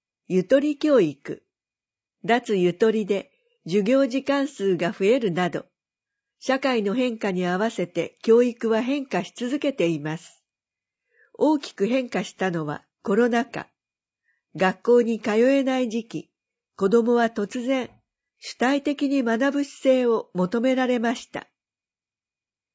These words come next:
町長、一人一人にタブレット端末を配布して、オンライン授業など、アイシーティー教育が急速に進んだのもその時期でしたよね。教育長、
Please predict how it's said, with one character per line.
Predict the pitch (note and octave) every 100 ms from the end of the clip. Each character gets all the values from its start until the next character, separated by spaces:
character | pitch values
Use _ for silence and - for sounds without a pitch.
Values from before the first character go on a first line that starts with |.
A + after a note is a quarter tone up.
| _ _ _ -
町 | C4 A#3
長、 | - E3+ D3+ - _ _ _ _ _ _ _ _
一 | - - C4
人 | C4+ C#4+
一 | - C4
人 | A3+
に | F3+ F3
タ | F#3+
ブ | F#3+
レ | A#3+
ッ | C#4+
ト | D4+
端 | C#4+ D4+ C4 G#3+ -
末 |
を | E3+
配 | E3+ G3 -
布 | F#3+
し | - -
て、 | F3 - _ _ _ _
オ | F#3+ A#3+
ン | A#3
ラ | B3+
イ | B3+ B3
ン |
授 | A3 B3
業 | A#3 G3 E3+
な | F3+
ど、 | E3 D#3+ _ _ _ _ -
ア | E3+ A#3
イ |
シ | - B3+
ー | B3
テ | B3+
ィ | A#3+
ー |
教 | - B3+ A#3+
育 | F#3 -
が | D3+ E3 - -
急 | A3
速 | A#3+ C#4 C#4+
に | C4+ C#4
進 | - - C4+
ん |
だ | B3 A#3
の | F3+
も | D3 - -
そ | G3+
の | A#3
時 | A#3+ -
期 | F3+
で | E3+
し | -
た | E3
よ | D#3
ね。 | D3+ F#3 A3 _ _ _ _ _ _ _ _ _ _ _ _ _ _ -
教 | B3+ C#4
育 | C4+ -
長、 | - F3+ D#3 -